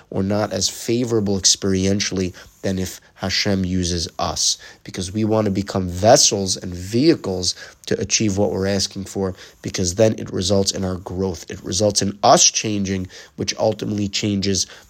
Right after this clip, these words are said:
the behavior. A person who wants parnasa, for example,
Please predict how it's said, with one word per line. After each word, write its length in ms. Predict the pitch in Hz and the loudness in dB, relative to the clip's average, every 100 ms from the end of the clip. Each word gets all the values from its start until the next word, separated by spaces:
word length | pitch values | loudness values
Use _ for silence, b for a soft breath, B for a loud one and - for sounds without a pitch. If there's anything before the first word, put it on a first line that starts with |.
| - | -6
the 80 | 101 | -4
behavior. 640 | 98 87 101 95 85 - - _ _ _ _ _ - | -2 -2 -2 -2 -4 -10 -12 _ _ _ _ _ -8
A 60 | 110 | -8
person 440 | - 127 131 139 | 0 4 4 2
who 100 | 123 | 2
wants 260 | 117 120 110 | 2 2 0
parnasa, 800 | - 110 107 107 104 - 127 113 | -2 0 2 2 4 6 6 4
for 220 | - 95 | 0 -4
example, 580 | - - - 82 92 | -2 -6 -6 -10 -14